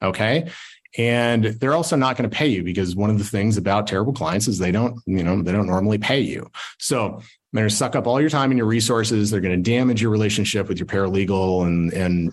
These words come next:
really just make everybody's life hell in the office. And they're not really gonna pay you. So just fire, get rid of them today, at least one. Okay. And then once you get, once you get a taste for this, like, y-, you're gonna like it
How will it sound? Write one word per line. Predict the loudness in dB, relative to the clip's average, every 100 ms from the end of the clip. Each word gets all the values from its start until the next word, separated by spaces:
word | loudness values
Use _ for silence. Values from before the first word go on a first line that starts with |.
| -2
really | 0 2 0 -2 _ -6
just | -4 0
make | 0
everybody's | 0 0 0 0
life | 0 -2
hell | 0 0 2
in | 0
the | 0
office. | 0 0 -2 -2 -6 -12 -16 -6
And | -2 2
they're |
not | 2 2
really | 2
gonna | 2 0
pay | 0
you. | -2 -6 -20 _ _ _ -20 -10
So | -2 2 2 2 0 -2 _ _
just | -6 -2
fire, | 0 0 -4 -12 _ _ _ _
get | 0
rid | 2
of | 0
them | -6 -18 _ _ -12
today, | -2 0 0 -4 _ _ _ _ _ _ -2
at |
least | -2 0
one. | -2 -4 -4 -16 _ _ -8
Okay. | -4 -2 -2 -4
And | -8 -10 _ -2
then | 0
once | 0 0
you | -2
get, | -2 -2
once | -4 -4
you |
get | -2
a | -4
taste | -2 -2 -2
for | -2
this, | -2 -4 -10 -6
like, | -2 -2 0
y-, | -2 -2
you're | 0 0
gonna | 0 -2
like | -2 -2 -2
it | -8